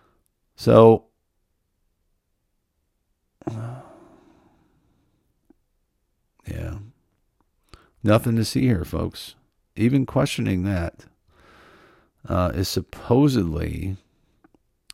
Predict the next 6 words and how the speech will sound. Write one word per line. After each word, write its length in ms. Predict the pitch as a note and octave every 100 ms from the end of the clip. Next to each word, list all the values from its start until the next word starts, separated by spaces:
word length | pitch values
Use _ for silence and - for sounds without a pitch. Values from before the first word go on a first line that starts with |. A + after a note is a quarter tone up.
| -
a, 300 | F2+ F2 E2+
uh, 280 | D#2 D#2 D2 E2 - _ _ _ _ _ _ _ _ _ _ _ _ _ _ _ _ _ _ _ _ _ _ _ _ _ _ _ _
a 100 | G2+
bad 400 | F2 F2+ G2 G#2
thing, 420 | F2+ F#2 A#2+ C#3 - _ _ _
is 480 | - F2 E2 - -